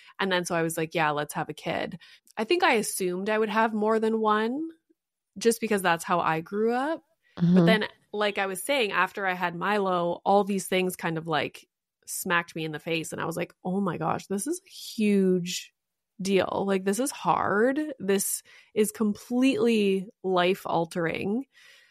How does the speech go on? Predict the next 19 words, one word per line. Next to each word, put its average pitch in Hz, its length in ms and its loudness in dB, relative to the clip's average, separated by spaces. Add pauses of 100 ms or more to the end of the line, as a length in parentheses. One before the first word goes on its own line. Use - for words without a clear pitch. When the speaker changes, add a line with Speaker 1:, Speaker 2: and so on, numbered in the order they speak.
(300)
Speaker 1:
It's 196 160 -6
kind 226 240 -2
of 262 80 -6
like 196 380 0
I've 180 140 -4
gone 175 240 2
from, 170 480 0
"I'm 180 140 -2
not 180 180 2
getting 185 220 0
married," 185 580 0
I'm 175 200 -2
like, 160 420 -2 (220)
you 190 120 -2
know, 165 140 0
Carrie 180 280 0
Bradshaw 180 640 -4
to, 202 500 -2 (1000)
<laughs> - 520 0